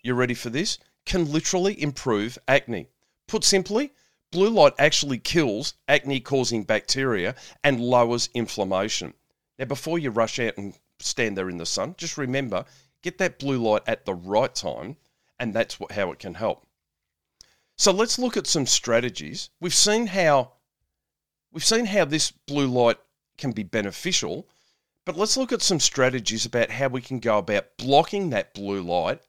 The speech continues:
at the wrong time, because we do live in an electronic day and age, and we need to be able to watch T V, look at our mobile phones, um, be inside under normal lights and,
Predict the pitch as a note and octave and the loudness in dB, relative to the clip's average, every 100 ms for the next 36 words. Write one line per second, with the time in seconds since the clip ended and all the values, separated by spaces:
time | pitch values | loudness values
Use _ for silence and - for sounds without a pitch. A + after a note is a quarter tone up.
0 | - C3 - B2+ G#2+ G2 F#2 E2+ E3 A#2 | 0 0 0 -4 0 -2 -2 -2 2 0
1 | - - - - - F#3 C3+ F3 C3+ F3+ | 0 -12 -12 -8 -2 -2 0 -2 2 0
2 | G3 F3+ C#3 B2 G#2+ G#2+ - G#2+ F#2+ - | 2 2 2 0 0 -2 -2 -4 -4 -8
3 | - G#2 F#2 E2+ D2 C#3 - - _ - | -2 -2 0 -4 -6 -6 -8 -10 _ -6
4 | D3+ C3+ B2+ C3+ C3+ - C3+ A2+ G2 A#2 | -2 0 2 2 0 -2 -2 -4 -2 0
5 | A2 G#2+ G2+ - A2 G2 F2+ _ _ _ | 2 2 -2 -6 -4 -6 -8 _ _ _
6 | D#2 G2 G#2+ - - G#2+ G2 G2 G#2+ G#2 | _ -8 -8 -6 -4 -4 -4 -4 -4 -4
7 | G2 G#2+ B2 B2 G#2+ G#2 G#2 G#2 F#2+ G2 | -6 -8 -8 -2 0 0 2 0 2 0
8 | - A2 G#2 G2+ G2 - - - - - | 0 0 0 0 -4 -8 -12 -20 -18 -6
9 | G2+ G2 - - C3+ C3 _ _ _ C3 | -4 -4 -6 -4 -2 -4 _ _ _ -4
10 | B2+ - B2 A#2 A#2 - A#2+ A2+ A2+ A2+ | 0 2 4 6 4 4 0 0 0 0
11 | A2 G#2+ F#2+ G2 G#2+ A2 - G#2+ | 2 0 0 4 4 4 0 -8